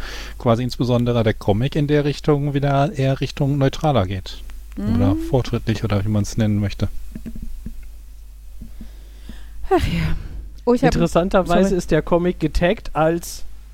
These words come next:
Speaker 3: äh, unter anderem Father. Das Kind ist aber, also,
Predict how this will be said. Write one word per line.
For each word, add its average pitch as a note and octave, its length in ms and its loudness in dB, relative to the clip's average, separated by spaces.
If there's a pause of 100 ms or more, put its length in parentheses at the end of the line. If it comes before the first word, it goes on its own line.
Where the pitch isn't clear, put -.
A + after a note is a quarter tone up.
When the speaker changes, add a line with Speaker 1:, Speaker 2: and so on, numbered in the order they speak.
(240)
Speaker 3:
äh, D3 220 2 (420)
unter F#3 240 4
anderem D3+ 300 0
Father. F3 640 2 (1120)
Das D#3+ 180 2
Kind A3 240 2
ist B3 160 0
aber, G#3+ 300 2
also, D#3+ 280 2